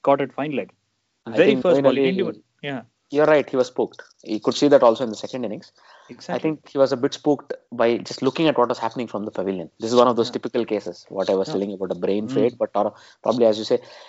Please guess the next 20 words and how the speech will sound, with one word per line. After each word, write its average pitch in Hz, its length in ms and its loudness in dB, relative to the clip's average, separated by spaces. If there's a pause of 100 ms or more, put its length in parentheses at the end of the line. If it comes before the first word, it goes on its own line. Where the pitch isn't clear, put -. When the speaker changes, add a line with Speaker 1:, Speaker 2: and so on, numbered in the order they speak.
(140)
Speaker 2:
he 170 120 -4
may 202 120 0
be, 165 240 0
he 160 100 -2
may 170 120 0
have 151 80 0
been 139 120 -4
psyched - 400 -2
out, - 220 -10 (240)
you - 60 -14
know. 170 180 -8 (140)
Speaker 1:
Mm. 120 300 -12 (100)
Speaker 2:
He 127 60 -6
was 120 100 0
already 139 320 4
f-, - 220 -10 (400)
fearing 147 500 4
what 104 180 0
would 117 120 -2
happen 101 360 -8